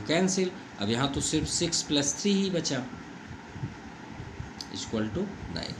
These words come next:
So दोनों इक्वल हैं, लेफ्ट हैंड साइड equal to राइट हैंड साइड। Now fifth number,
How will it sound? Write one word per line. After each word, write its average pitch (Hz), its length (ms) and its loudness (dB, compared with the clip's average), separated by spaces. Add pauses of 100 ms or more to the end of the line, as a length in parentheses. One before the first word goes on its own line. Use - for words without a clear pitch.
(140)
So 104 220 -4
दोनों 101 260 2
इक्वल 165 400 4
हैं, 160 180 2 (520)
लेफ्ट 123 360 0
हैंड 117 160 0
साइड 98 320 2
equal 92 460 -2
to 175 140 2 (300)
राइट 92 280 -2
हैंड 165 240 0 (520)
साइड। - 440 -2 (1900)
Now 127 180 10
fifth 156 320 2
number, 190 360 4